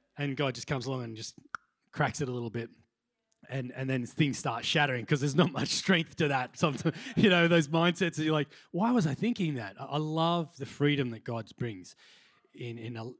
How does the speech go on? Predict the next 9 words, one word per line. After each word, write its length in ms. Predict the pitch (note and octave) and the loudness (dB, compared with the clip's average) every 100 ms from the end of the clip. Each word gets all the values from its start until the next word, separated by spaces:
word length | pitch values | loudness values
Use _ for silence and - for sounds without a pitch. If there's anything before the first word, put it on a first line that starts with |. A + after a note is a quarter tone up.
| - | -12
in, 360 | A#2+ G#2+ G#2 - _ _ | -12 -10 -14 -20 _ _
in 140 | A2+ G#2+ | -18 -8
just 240 | E3+ - | -8 -6
that, 240 | B2 F2 | -8 -8
just 160 | - G2 | -12 -12
steeping 560 | - C3+ B2+ C3+ C3 B2 | -8 -8 -4 -6 -6 -10
and 220 | G#2+ G#2 | -14 -14
spending 520 | - - - B2+ B2+ A2+ | -16 -12 -8 -6 -6 -8
in 160 | B2+ | -12